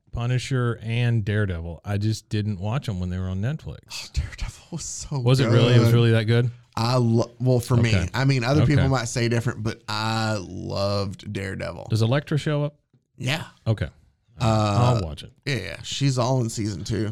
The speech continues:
Speaker 1: As soon as I finish Bad Vegan, I'll watch that.
Speaker 2: Um. Oh, I've seen, I haven't started watching it, but
Speaker 1: Mm-hmm.
Speaker 2: I've seen the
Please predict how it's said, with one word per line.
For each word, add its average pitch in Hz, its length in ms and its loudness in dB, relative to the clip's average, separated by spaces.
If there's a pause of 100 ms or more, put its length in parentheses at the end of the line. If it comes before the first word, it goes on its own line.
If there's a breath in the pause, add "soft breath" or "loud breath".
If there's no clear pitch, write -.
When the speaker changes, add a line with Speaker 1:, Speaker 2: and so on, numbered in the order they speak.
Speaker 1:
As - 60 -18
soon 147 180 2
as 139 120 4
I 135 80 4
finish 123 260 0
Bad 104 320 0
Vegan, 98 360 0
I'll 92 160 -4
watch 85 220 -8
that. 76 200 -14 (240)
Speaker 2:
Um. 117 880 0 (200)
Oh, 113 440 -2
I've 107 180 -4
seen, 113 420 -6
I - 60 -4
haven't 117 240 -2
started 110 220 -2
watching 98 340 -4
it, 87 120 -8
but 98 140 -2
Speaker 1:
Mm-hmm. 98 80 0
Speaker 2:
I've 101 100 -2
seen 104 340 -4
the 85 400 -4